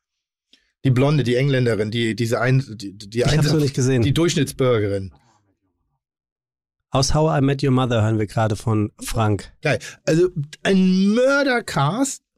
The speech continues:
Speaker 1: brillant, brillanter Humor.
Speaker 2: Ja.
Speaker 1: W-, so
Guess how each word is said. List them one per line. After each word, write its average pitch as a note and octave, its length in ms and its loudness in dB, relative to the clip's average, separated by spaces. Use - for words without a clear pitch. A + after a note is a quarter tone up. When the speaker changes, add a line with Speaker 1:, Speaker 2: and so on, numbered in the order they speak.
Speaker 1:
brillant, D3+ 840 2
brillanter D#3 800 0
Humor. F#3+ 680 2
Speaker 2:
Ja. A2 200 0
Speaker 1:
W-, C#3 240 0
so D#3+ 240 2